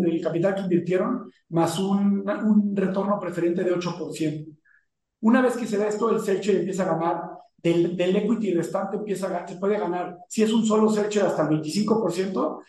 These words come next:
si son dos searchers, se pueden ganar hasta el treinta por ciento del equity restante. Y esto se lo ganan en tres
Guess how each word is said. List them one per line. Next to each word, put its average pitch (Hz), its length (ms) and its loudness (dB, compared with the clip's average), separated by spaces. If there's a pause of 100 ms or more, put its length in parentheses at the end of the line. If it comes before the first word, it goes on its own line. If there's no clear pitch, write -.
si 175 160 -4
son 202 220 4
dos 202 160 2
searchers, 196 340 2
se - 60 0
pueden 190 240 0
ganar 175 240 2
hasta 160 140 -2
el 143 80 -2
treinta 165 340 -2
por 147 140 -6
ciento 147 320 -6
del 127 160 -6
equity - 320 -14 (300)
restante. 127 480 -6 (600)
Y 196 120 2
esto 214 200 4
se 196 120 -2
lo 185 140 2
ganan 196 300 2
en 165 60 -2
tres 190 460 0